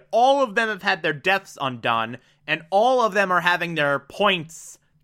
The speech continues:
calculated. However, we only see Eleanor. We only show Eleanor's perspective on this.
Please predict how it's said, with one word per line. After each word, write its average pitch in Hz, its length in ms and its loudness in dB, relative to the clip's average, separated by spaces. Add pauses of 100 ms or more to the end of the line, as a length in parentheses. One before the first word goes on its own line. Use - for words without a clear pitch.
calculated. 110 880 -6 (1500)
However, 202 1160 -2 (3000)
we 180 460 -8
only 233 520 0
see 196 560 -4
Eleanor. 131 480 -2
We 175 180 -6
only 233 440 -2
show 180 520 0
Eleanor's 160 540 -2
perspective 143 640 -4
on 95 180 -10
this. - 500 -20